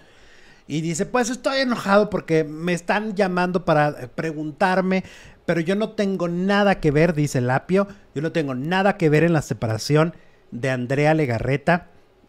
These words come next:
y Eric Rubin". Apio es un integrante de, de Cabá. Y, y bueno, entonces el, el Apio dice, no, ya después subió otro video y dijo, "Ya estoy más tranquilo, ya,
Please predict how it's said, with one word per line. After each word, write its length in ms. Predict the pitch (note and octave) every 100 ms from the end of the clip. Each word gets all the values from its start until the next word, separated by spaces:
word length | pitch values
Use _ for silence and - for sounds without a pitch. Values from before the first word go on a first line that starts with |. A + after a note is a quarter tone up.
| _
y 380 | C#3 C3 C#3+ E3 -
Eric 320 | C#3+ C3 A#2
Rubin". 360 | A2+ G2+ G#2 F#2+ -
Apio 440 | D3 D#3 F3 E3 D#3+
es 200 | D#3+ E3
un 120 | D#3+
integrante 800 | F3 E3 D3 C#3 E3+ G#3 - C#3+
de, 420 | B2+ A#2 G#2+ G2
de 100 | A#2
Cabá. 460 | - D3+ E3 F3+ - _ _ _ _ _ _ _ _ _ _
Y, 600 | F#3 F#3+ F#3 F#3 E3+ D#3+ -
y 160 | F#3 F3
bueno, 320 | A3+ B3 D#3+
entonces 420 | D#3+ G3 G#3 G#3
el, 160 | G#3 G3+
el 160 | F#3+ G3
Apio 260 | F#3+ A3
dice, 340 | G#3 F#3+ G#3 -
no, 280 | D#3 F3 G#3+
ya 140 | F#3+ A#3+
después 280 | A#3+ A#3
subió 240 | A3+ G3+ F#3+
otro 160 | G3
video 200 | G3 D#3+
y 40 | E3
dijo, 160 | F3
"Ya 100 | F#3
estoy 180 | F#3 F#3
más 140 | F3+ -
tranquilo, 460 | C3+ B2+ G3 A3
ya, 280 | E3+ D#3+ D3+